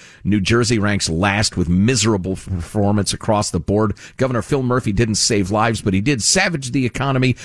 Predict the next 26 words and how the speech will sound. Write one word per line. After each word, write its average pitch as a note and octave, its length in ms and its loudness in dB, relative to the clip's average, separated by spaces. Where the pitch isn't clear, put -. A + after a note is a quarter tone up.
and G2+ 260 0
punish D#3+ 420 0
students C3+ 420 0
as F#2 100 0
he F#2+ 80 2
followed G#3 420 0
the G2+ 80 -2
teachers' E3+ 520 0
union A#3+ 340 0
demands F3 480 0
on A#2 160 2
school F3+ 360 2
closures C#3 460 0
to A#2+ 80 0
rank F#2 220 0
forty-first C#3+ 680 0
on G2+ 180 2
education. A2 760 0
Yeah, F2+ 300 0
sorry, C#3 320 0
Gavin, G#2+ 340 0
we G#2+ 80 2
did, A#2 200 2
also C3 340 0
didn't A2+ 300 0
heap B2+ 260 0